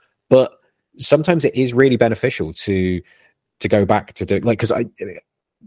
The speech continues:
just as an example with, with, like, blacksmithing, like, I've seen people where they've really struggled with, like, they're making these really complicated, um, pieces, and they're really struggling with, um, getting this, like, this last little bit right, and it's a really complicated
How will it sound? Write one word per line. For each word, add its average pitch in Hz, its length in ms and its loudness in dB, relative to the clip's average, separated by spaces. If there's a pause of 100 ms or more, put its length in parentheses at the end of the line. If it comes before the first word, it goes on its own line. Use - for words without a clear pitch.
(100)
just - 240 -2
as 107 100 2
an 98 60 2
example 113 400 0
with, 90 160 -4 (220)
with, 95 200 -4
like, 80 180 -8
blacksmithing, 104 500 -2
like, 87 220 -16 (440)
I've 117 140 2
seen 139 240 0
people 95 220 -4
where 95 100 4
they've 98 160 2
really 131 300 6
struggled 113 400 0
with, 95 160 -4
like, 98 180 -4
they're 107 80 0
making 120 300 -2
these 98 140 -4
really 110 260 2
complicated, 104 760 -2 (400)
um, 87 540 -2 (760)
pieces, 123 360 2
and 95 80 -2
they're 104 100 2
really 123 320 4
struggling 113 460 0
with, 92 340 -2 (420)
um, 92 500 -4 (100)
getting 120 240 -4
this, 110 140 -2
like, 104 160 -4
this 117 160 -4
last 127 280 -4
little 113 120 -4
bit 110 180 2
right, 107 180 -2
and 107 100 -8
it's 110 100 -2
a 113 60 -2
really 117 340 4
complicated 107 840 -2